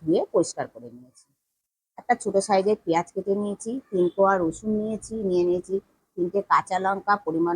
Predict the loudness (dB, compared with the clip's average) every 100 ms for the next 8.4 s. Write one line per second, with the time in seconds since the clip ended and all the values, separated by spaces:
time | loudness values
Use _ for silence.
0 | -2 -4 -4 -6 -4 -4 2 2 2 -2
1 | -6 _ _ _ _ _ _ 4 6 4
2 | 6 4 4 -2 -4 -2 0 2 0 -2
3 | -4 -2 -6 -12 _ _ -4 0 2 2
4 | 0 -2 -6 -4 -2 0 0 0 -2 -2
5 | 2 2 2 _ _ 4 6 6 -4 -6
6 | -8 -18 -20 _ _ -14 -4 0 2 2
7 | 2 2 0 _ _ 4 6 6 0 -4
8 | 0 2 2 0